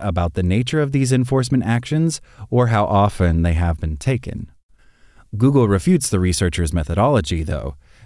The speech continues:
This report conflates company-wide privacy policies that are meant to cover a variety of products and services with individual data safety labels,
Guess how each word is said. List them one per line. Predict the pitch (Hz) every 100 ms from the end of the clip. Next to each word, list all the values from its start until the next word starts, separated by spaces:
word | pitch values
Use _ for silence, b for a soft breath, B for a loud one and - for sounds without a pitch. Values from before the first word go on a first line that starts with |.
| -
This | 165 -
report | 233 175 156
conflates | 120 113 131 120 - -
company-wide | 131 123 117 101 101 98
privacy | - 92 143 -
policies | - 139 135 127 139
that | 131 135
are |
meant | 127 143 147
to | 127
cover | - 135 120 113
a | 101
variety | 107 110 110 107 101
of | 92
products | 101 90 80 -
and | 85
services | - 87 82 - 78 85
with | -
individual | 113 98 90 87 87 90
data | 82 82 85
safety | - 85 - 87
labels, | 78 76 73 71